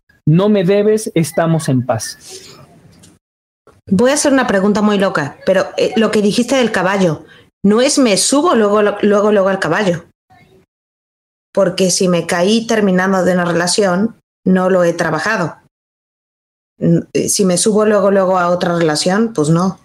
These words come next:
Speaker 2: ¿no?
Speaker 1: Ah, ok, va.
Speaker 2: ¿O cómo lo
Speaker 1: Entonces,
Speaker 2: dices? No
Speaker 1: sí, sí,
Speaker 2: entendí.
Speaker 1: sí, sí.
Speaker 2: No entendí.
Speaker 1: Cuando te tira el caballo,
Speaker 2: Ujú.
Speaker 1: es una cuestión de a ese mismo caballo volverte a subir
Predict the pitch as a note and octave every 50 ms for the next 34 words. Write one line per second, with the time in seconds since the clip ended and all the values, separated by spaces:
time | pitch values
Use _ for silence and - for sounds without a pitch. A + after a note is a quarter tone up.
0 | _ - E3+ F#3 G#3+ - D#3+ D3 C#3 C#3 B2+ C#3+ C3 B2 - - _ - D3+ D3
1 | C3 C3 B2+ - F3 F#3 G#3+ G#3 G3+ G3+ G3+ F#3+ F#3+ F#3 F#3+ E3 C3+ F3 D#3 C#3+
2 | - - - F#3+ G3 F#3+ E3+ D3 - - D#3+ E3+ E3 D3+ C3+ F3 D#3 C#3 - -
3 | - - - - - G3 G3 F#3+ F3+ F#3+ F3+ F3+ E3+ F3 F3 F3 - G3+ D#3+ C#3
4 | A3 C4 D4 C#4 A#3+ - - C#3+ C3+ D3 D#3 D#3+ D#3 F#3+ C4+ F#4+ - - _ _
5 | _ _ _ - F#3+ F3+ D3+ F3+ F3 F#3 A#3 - F3+ - - _ _ G#3+ G3+ -
6 | - - - - - F3+ F#3+ G3+ G#3 G#3 - - D3 D#3+ E3+ F3 G3 A3+ B3 -
7 | C#4+ A3+ G#3+ A3 G#3+ A3 G#3 - G#3 F#3 F#3+ G3+ G#3 A#3+ A#3 - F3 D#3 D3+ F#3
8 | G3+ G3+ G3 F3+ E3+ A3 A3 A3 A3 B3+ A#3+ A3+ - - F3+ D#3 F#3 B3 D#4 -